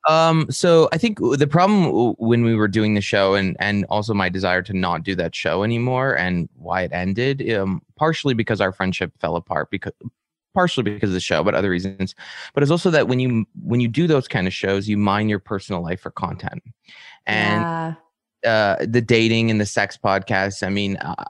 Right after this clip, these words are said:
Speaker 1: all those girls in New York, I, I listened to a bunch of them, but, um, it's no secret that all six of them are single. And there's a reason for that. And it's people don't trust you and they don't want to, uh, be entertainment.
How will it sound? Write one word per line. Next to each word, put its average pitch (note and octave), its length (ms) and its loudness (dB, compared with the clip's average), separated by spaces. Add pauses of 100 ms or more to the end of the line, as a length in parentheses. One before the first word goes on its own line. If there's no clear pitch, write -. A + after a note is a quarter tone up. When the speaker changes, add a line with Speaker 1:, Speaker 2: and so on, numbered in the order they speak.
Speaker 1:
all A#2 180 2
those A#2 180 0
girls A2 240 0
in G#2 120 0
New G2+ 60 2
York, F#2+ 440 2
I, F#2 160 0
I F2+ 120 -2
listened G#2 580 0
to F#2+ 280 0
a E2+ 60 -4
bunch G2+ 320 0
of A2 80 -2
them, G2 220 -2
but, F#2 280 -2
um, G2 240 -4
it's A2 220 -6
no B2+ 140 0
secret G#2+ 360 -4
that F#2+ 200 -2
all F#2+ 180 -2
six - 300 -6
of G2 80 0
them F#2 160 -2
are F2 60 -2
single. - 440 -6 (480)
And G2+ 240 0
there's G2 160 -2
a A2+ 60 0
reason C#3+ 300 0
for F#2 120 -8
that. F2 260 -4
And F2+ 100 -6
it's G2+ 320 -8
people G#2+ 260 -6
don't F#2+ 260 -2
trust - 480 -6
you G2 320 -2
and F#2+ 160 0
they F#2+ 100 0
don't G2 340 -2
want F#2+ 400 -2
to, G2 520 -4 (720)
uh, G2+ 280 0 (260)
be A2+ 140 0
entertainment. F#2+ 880 -4